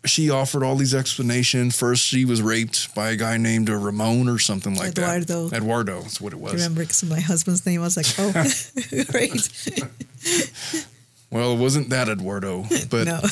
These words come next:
Speaker 2: <laughs>
Speaker 1: and then there was another, like, she was, uh, kidnapped or something, or someone had kidnapped him, and then she thought he was an intruder in a cape.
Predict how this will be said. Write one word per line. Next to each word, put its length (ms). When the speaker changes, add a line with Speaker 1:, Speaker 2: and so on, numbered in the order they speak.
Speaker 2:
<laughs> 300
Speaker 1:
and 100
then 100
there 120
was 120
another, 760
like, 220
she 240
was, 380
uh, 280
kidnapped 540
or 40
something, 420
or 40
someone 300
had 140
kidnapped 480
him, 280
and 140
then 400
she 180
thought 260
he 60
was 220
an 80
intruder 480
in 60
a 40
cape. 320